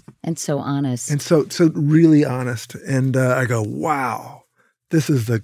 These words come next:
Speaker 2: core of the movie." And so that one setup, we did six days over a year.
Speaker 1: Wow.
Speaker 2: So the last thing we shot was, um,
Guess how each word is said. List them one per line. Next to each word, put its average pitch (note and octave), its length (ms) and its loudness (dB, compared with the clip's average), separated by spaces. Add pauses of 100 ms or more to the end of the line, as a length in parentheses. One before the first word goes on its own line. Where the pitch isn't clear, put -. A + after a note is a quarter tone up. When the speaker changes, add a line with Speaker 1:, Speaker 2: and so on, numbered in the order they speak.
(160)
Speaker 2:
core A#2 340 0
of G#2 60 0
the G#2 80 -2
movie." G#2+ 420 -2 (1200)
And D#3 120 -4
so D3 140 4
that D#3+ 200 4
one D3 320 4
setup, F3+ 600 0 (440)
we C3+ 220 6
did B2+ 340 4 (680)
six - 500 -4
days C3 640 -4
over B2 340 -2
a A2+ 80 -2
year. A2+ 420 -4 (400)
Speaker 1:
Wow. A#2 200 -6
Speaker 2:
So A2 120 -4
the B2+ 80 0
last B2+ 320 2
thing C3 120 -2
we B2 80 -4
shot D3 360 -4
was, - 360 -14
um, A#2+ 440 -10